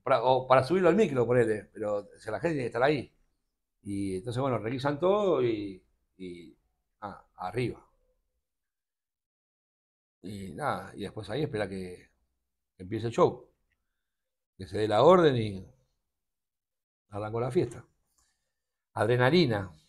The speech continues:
hasta cuando arranca, cuando está por arrancar, eh, se siente esa, esa emoción, esa, eh, adrenalina misma.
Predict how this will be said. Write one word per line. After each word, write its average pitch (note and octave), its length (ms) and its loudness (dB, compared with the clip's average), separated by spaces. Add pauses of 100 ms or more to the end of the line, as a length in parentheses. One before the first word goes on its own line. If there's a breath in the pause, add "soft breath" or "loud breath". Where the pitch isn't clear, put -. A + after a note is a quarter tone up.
(340)
hasta G#2+ 200 -14
cuando G2+ 220 -6
arranca, G2 600 -2
cuando G2 120 -12
está A2+ 180 -6
por G#2+ 140 -4
arrancar, G#2 440 -2
eh, F#2+ 180 -6
se - 120 -16
siente G#2 300 -10
esa, F#2 560 -8 (880)
esa A2 160 -4
emoción, A2+ 560 2
esa, F#2+ 800 -6 (1500)
eh, F#2+ 540 -18 (760)
adrenalina B2+ 520 -6
misma. A2+ 420 -6